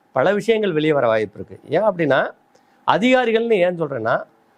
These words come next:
actually ஜக்கியை பொறுத்தளவுக்கு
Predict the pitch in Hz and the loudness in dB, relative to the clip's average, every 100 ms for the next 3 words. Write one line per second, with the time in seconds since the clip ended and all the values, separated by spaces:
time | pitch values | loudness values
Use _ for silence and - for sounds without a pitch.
0 | _ _ - - 214 240 170 151 - 247 | _ _ -8 -4 -2 0 0 -2 -2 0
1 | 254 202 196 190 185 170 165 156 - 170 | 0 0 -2 0 0 0 -2 -6 -2 2
2 | 185 190 | 2 0